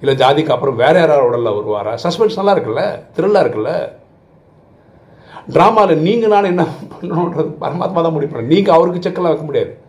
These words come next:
"இப்படி தான் பண்ணணும், இப்படி தான் செய்திருக்கணும்" அப்படின்னு நீங்க யாரு, நான், நீங்க யாரு, நான் யாரு அவருக்கு விளக்கங்கள் கொடுக்கறது? சரியா? ஆனா கேள்விகள் சூப்பரா இருக்கு, பயங்கரமா யோசிக்கிறாங்க ஆத்மாக்கள், ரொம்ப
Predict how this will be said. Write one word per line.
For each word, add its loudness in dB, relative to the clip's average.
"இப்படி -8
தான் 2
பண்ணணும், -6
இப்படி -6
தான் -2
செய்திருக்கணும்" -4
அப்படின்னு -2
நீங்க 0
யாரு, 2
நான், -2
நீங்க 0
யாரு, 2
நான் 2
யாரு 2
அவருக்கு -2
விளக்கங்கள் -4
கொடுக்கறது? -10
சரியா? -6
ஆனா 2
கேள்விகள் 4
சூப்பரா -2
இருக்கு, -8
பயங்கரமா -6
யோசிக்கிறாங்க -2
ஆத்மாக்கள், -6
ரொம்ப -2